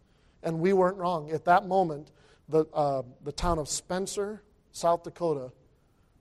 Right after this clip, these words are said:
was being wiped off the map. The only thing that stood was the bank. Concrete foundation, concrete and brick walls.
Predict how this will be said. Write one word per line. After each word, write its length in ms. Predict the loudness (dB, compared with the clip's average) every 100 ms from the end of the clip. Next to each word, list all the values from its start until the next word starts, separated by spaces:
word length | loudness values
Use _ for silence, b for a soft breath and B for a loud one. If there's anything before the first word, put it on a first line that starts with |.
| _
was 180 | -6 -4
being 400 | -4 -6 -8 -16 -18
wiped 580 | -12 4 6 6 2 -12 _
off 340 | -2 -2 -4 -14
the 120 | -16
map. 680 | -16 -14 -12 -12 -14 -20 -20 _ _ _ _ _ _ -20 -20 _ _ _ _ _ _ _ _ _ _ _ _ -12
The 100 | -4
only 280 | 0 4 4
thing 260 | 4 0
that 140 | -2 -4
stood 440 | -6 -2 -2 -4 -20 _ _
was 280 | -10 -8 -8
the 120 | -10
bank. 400 | -10 -10 -12 -18 -20 -20 -20 _ _ _ _ _ _ _ _ _ _ _ _ _ _ _ _
Concrete 440 | -8 -8 -4 -4 -2
foundation, 680 | -4 -2 -4 -4 -6 -12 -14 _ _ _ _ _ _ _ _ _
concrete 500 | -8 -6 -6 -2 -2
and 200 | -2 -10
brick 200 | -10 -10
walls. 440 | -10 -12 -12 -16